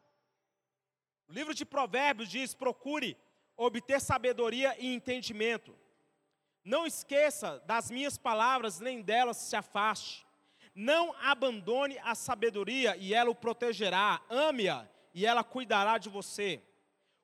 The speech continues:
O conselho da sabedoria é: procure obter sabedoria. Use tudo que você possui para adquirir entendimento. Dedique autoestima à sabedoria e ela o exaltará. Abrace-a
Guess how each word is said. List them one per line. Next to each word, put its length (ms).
O 80
conselho 600
da 120
sabedoria 800
é: 220
procure 720
obter 720
sabedoria. 840
Use 340
tudo 300
que 100
você 260
possui 440
para 240
adquirir 480
entendimento. 760
Dedique 680
autoestima 720
à 20
sabedoria 680
e 100
ela 220
o 320
exaltará. 840
Abrace-a 920